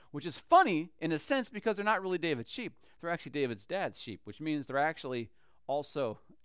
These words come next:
<laughs> Eliab's sheep, right? That's, they're his as well. But look what he says. He says, "I know you are proud and wicked at heart.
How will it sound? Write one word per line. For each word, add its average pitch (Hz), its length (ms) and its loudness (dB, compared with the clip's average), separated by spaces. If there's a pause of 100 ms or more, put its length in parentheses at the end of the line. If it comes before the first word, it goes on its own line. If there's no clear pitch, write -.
<laughs> - 300 -10
Eliab's 131 560 2 (240)
sheep, 180 380 -4
right? 147 280 4
That's, 160 320 0 (220)
they're 190 140 0
his 196 200 0
as 170 140 -4
well. 170 380 4 (320)
But 156 100 -4
look 226 140 2
what 220 140 4
he 208 80 -2
says. 180 320 6
He 170 100 -2
says, 180 300 4 (100)
"I 202 180 4
know 233 140 0
you 220 220 0
are 165 100 6
proud 202 560 2
and 135 220 -4
wicked 208 440 -4
at 123 200 -8
heart. - 520 -2